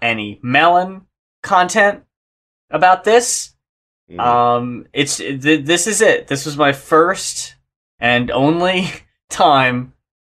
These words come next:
Speaker 1: with this
Speaker 2: <laughs>
Speaker 1: album because I'm just gonna go ahead and say, without giving my opinion on it one way or another, I can't see myself ever listening to this album again.
Speaker 2: Guys,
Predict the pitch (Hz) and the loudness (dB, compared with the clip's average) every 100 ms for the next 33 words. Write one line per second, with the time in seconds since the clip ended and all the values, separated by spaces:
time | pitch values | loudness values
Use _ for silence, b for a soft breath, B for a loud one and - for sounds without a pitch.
0 | _ - 147 151 151 165 143 131 120 120 | _ -4 -2 2 2 4 4 4 0 -4
1 | 120 131 143 131 127 - 127 123 156 147 | -4 -2 2 2 0 -4 -6 -2 -2 0
2 | 143 151 151 151 147 139 156 123 117 120 | 2 2 2 0 -2 0 2 4 2 2
3 | 131 135 139 139 135 135 165 165 165 160 | 0 0 -2 0 0 -2 -2 -2 2 2
4 | 165 156 160 165 165 165 160 160 156 123 | 2 2 2 4 6 6 6 4 4 4
5 | 117 B B B B B - 131 131 127 | 2 B B B B B -2 2 4 2
6 | 127 117 147 147 - - - 139 135 131 | -2 -6 -2 0 -2 -4 0 2 2 0
7 | - 127 123 - - - _ _ - 123 | 0 2 2 0 -20 -20 _ _ -4 -2
8 | 127 131 123 117 - - _ - 139 135 | 2 4 4 4 0 -16 _ -2 -2 -2
9 | 127 104 95 107 _ _ _ _ _ _ | -4 -8 -8 -14 _ _ _ _ _ _
10 | - 127 120 117 135 131 131 147 147 147 | -8 -6 -2 0 2 2 2 4 4 4
11 | 147 | -2